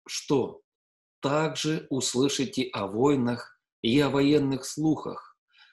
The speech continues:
Смотрите, не ужасайтесь, ибо надлежит всему тому быть, но это ещё не конец. Ибо восстанет народ на народ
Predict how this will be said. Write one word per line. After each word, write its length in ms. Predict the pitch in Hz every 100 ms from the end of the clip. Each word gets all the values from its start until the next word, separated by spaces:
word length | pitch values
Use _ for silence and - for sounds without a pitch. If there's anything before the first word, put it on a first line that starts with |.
| _
Смотрите, 800 | - 127 135 151 147 175 165 160
не 180 | 143 151
ужасайтесь, 880 | 143 139 131 - 160 170 160 147 -
ибо 280 | 156 143 139
надлежит 560 | 127 143 135 151 156
всему 400 | - 139 131 147
тому 320 | 147 135 139
быть, 400 | 131 160 123 - _ _ _ 123
но 320 | 131 143 -
это 380 | 156 165 165 151
ещё 480 | 135 123 - 139 131
не 220 | 120 143
конец. 720 | - 131 127 101 - - _ _ _ _ -
Ибо 220 | 143 165
восстанет 640 | 170 180 - 175 175 175
народ 460 | 156 160 170 170 151
на 100 | 139
народ 440 | 135 143 170 170